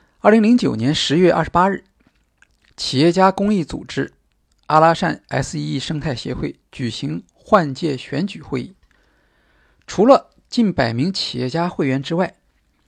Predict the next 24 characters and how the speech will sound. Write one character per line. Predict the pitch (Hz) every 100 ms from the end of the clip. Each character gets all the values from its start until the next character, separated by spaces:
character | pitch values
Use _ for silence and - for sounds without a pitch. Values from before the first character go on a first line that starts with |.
| _ _
十 | - - 220
几 | 226
家 | 139 147 156
非 | - 185
政 | 180 185
府 | 131
组 | 143 -
织 | - - -
专 | 139 131
门 | 131
前 | - 117
来 | 123
观 | 151 156
摩， | 120 180 _ _ _ _ _ _ _ _ -
国 | 139
内 | 185 165
几 | - - 117
十 | 156
家 | 190 190
媒 | 139 190
体 | -
的 | 131
记 | - 165
者 | -